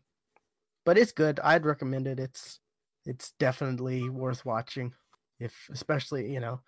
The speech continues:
since you can just binge it all now, and,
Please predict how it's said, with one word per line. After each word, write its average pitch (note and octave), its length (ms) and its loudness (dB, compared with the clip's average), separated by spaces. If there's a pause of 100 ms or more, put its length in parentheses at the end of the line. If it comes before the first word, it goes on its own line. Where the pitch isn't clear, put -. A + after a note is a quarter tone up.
(280)
since C3 340 -6
you D3 100 -2
can C3+ 160 -4
just B2+ 220 -6
binge C3 300 0
it B2+ 60 -2
all B2 460 0
now, B2 540 -2
and, A#2 280 -8